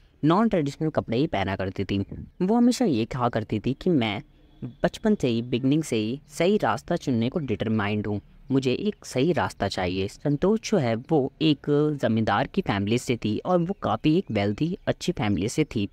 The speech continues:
लेकिन उसकी फैमिली ने कभी भी उसे किसी बड़े स्कूल में पढ़ने के लिए नहीं भेजा। वो चाहते तो उसे दिल्ली में भी भेज सकते थे, वो अफोर्ड कर सकते, लेकिन उन्होंने उसे अपने गांव के ही स्कूल में भेजा।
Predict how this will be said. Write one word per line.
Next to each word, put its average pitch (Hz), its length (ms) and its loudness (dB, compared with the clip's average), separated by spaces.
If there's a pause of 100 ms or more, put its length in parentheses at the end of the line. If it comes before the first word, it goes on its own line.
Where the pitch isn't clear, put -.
लेकिन 147 440 4
उसकी - 220 -6
फैमिली 110 380 2
ने 120 140 2
कभी 175 300 0
भी 196 160 2
उसे 160 360 0
किसी 180 180 0
बड़े 120 300 0
स्कूल 120 260 0
में 135 100 2
पढ़ने 113 280 0
के 139 100 0
लिए 147 100 2
नहीं 104 220 0
भेजा। 101 260 0
वो 165 140 -2
चाहते 95 420 -2
तो 165 140 0
उसे 180 160 0
दिल्ली 120 300 0
में 135 180 2
भी 156 140 -8
भेज 107 180 0
सकते - 320 -4
थे, 123 160 0
वो 185 160 0
अफोर्ड - 380 -2
कर 113 120 -2
सकते, - 500 -4
लेकिन 139 280 0
उन्होंने 123 520 2 (320)
उसे 123 300 -2 (640)
अपने 190 320 0
गांव 123 340 0
के 147 120 0
ही 131 200 4
स्कूल - 280 -2
में 139 180 2
भेजा। 95 340 0